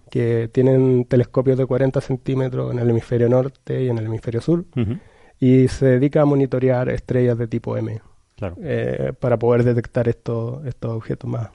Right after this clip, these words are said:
Speaker 1: más pequeños,
Speaker 2: Ujú.
Speaker 1: esta supertierra.
Speaker 2: Ujú.
Speaker 1: Y entonces monitorea la luz, fotometría, y cuando tienen algún candidato, ahí se... se
Speaker 2: ¿Salta la alarma?
Speaker 1: salta la alarma
Speaker 2: Ajá.
Speaker 1: con un sistema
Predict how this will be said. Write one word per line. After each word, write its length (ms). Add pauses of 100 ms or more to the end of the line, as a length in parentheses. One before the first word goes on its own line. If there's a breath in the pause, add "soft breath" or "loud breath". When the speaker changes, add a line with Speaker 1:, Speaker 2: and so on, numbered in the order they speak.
Speaker 1:
más 180
pequeños, 460
Speaker 2:
Ujú. 160
Speaker 1:
esta 140
supertierra. 640 (180 soft breath)
Speaker 2:
Ujú. 160 (520 soft breath)
Speaker 1:
Y 960
entonces 400
monitorea 800
la 200
luz, 240 (280)
fotometría, 640 (160)
y 560
cuando 540
tienen 300
algún 220
candidato, 600 (440)
ahí 260
se... 300
se 260
Speaker 2:
¿Salta 260
la 100
alarma? 300
Speaker 1:
salta 260
la 100
alarma 500
Speaker 2:
Ajá. 320
Speaker 1:
con 140
un 100
sistema 800